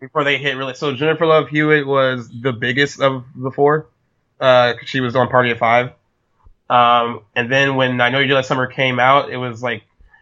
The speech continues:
in, like, season two of Buffy had just kinda started. Uh, Ryan Phillippe, like, wasn't that big either.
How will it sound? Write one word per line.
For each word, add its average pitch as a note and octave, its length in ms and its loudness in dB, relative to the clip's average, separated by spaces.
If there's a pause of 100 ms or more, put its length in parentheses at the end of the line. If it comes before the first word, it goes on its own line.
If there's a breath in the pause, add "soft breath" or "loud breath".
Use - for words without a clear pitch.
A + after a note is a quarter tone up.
(100)
in, A#2+ 340 -8
like, A2+ 240 -4 (140)
season C#3 480 -6
two C#3+ 180 0
of A2 100 -4
Buffy C3 300 0
had A#2 220 -2 (260)
just - 460 -8
kinda C3 220 2
started. D3 560 0 (640)
Uh, B2 360 2 (520)
Ryan C3 280 2
Phillippe, C3 520 -2
like, A#2 200 -4
wasn't B2 280 -4
that A#2 180 -2
big A#2 180 -6
either. B2 460 -6